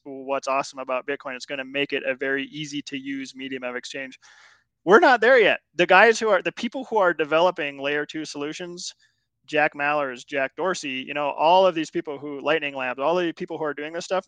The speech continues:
they're like, "Hey, this is really hard to get this infrastructure built out so it's just as easy to use as credit cards, as Apple Pay, as PayPal." We know that if we wanna make a payment, like, if I wanna pay you, Nico, and send you some, you know, some sats right now, super easy, right?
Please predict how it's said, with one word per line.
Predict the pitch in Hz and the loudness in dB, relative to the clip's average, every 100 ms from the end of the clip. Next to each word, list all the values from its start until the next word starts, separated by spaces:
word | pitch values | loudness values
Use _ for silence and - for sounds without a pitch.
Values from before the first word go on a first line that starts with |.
| _ | _
they're | 165 202 | 0 4
like, | 165 135 | 4 2
"Hey, | 196 202 | 0 0
this | 185 | 0
is | 226 185 | -6 -8
really | 170 175 | -4 -4
hard | 151 - 156 156 139 | -4 -4 -4 -4 -10
to | 139 | -12
get | 143 - | -10 -10
this | 135 | -10
infrastructure | 139 143 139 139 131 135 | -12 -14 -12 -10 -10 -14
built | 127 135 135 | -12 -10 -4
out | 135 127 - | -2 -2 -4
so | 143 | -6
it's | 127 - | -8 -10
just | - 147 139 | -6 -6 -6
as | 143 - | -10 -12
easy | 151 143 135 | -12 -10 -10
to | - | -10
use | 131 135 127 123 | -12 -12 -12 -10
as | - 123 123 | -4 -4 -4
credit | - 147 - | -4 -4 -4
cards, | 135 120 120 | -6 -6 -6
as | 135 127 | -6 -6
Apple | - 127 131 | -4 -4 -6
Pay, | - 123 120 _ _ _ _ | -6 -6 -6 _ _ _ _
as | 131 131 - | -4 -4 -2
PayPal." | 147 139 127 120 - _ _ _ - | -2 -2 -2 -4 -8 _ _ _ -4
We | 160 202 | 0 6
know | 202 | 8
that | 202 175 | 8 8
if | 156 | 6
we | 180 | 2
wanna | 185 170 | 4 2
make | 156 160 | 2 0
a | 139 | 0
payment, | - 165 175 165 | -2 -2 0 0
like, | 151 | 0
if | 143 151 | 2 4
I | 175 | 4
wanna | 170 151 | 4 -2
pay | - 175 | -2 -2
you, | 165 175 | -2 -4
Nico, | 170 170 175 160 | -6 -4 -2 -4
and | 139 | -6
send | 170 160 151 | -6 -8 -6
you | 156 | -8
some, | 151 151 143 139 | -6 -8 -8 -10
you | |
know, | 147 139 135 | -6 -4 -6
some | - 147 135 | -8 -10 -6
sats | 156 143 - 160 | 0 0 0 -2
right | 147 | 0
now, | 143 151 | 0 -2
super | 143 - 220 185 | -4 -6 -2 -2
easy, | 190 139 117 | -2 -8 -4
right? | 131 | -2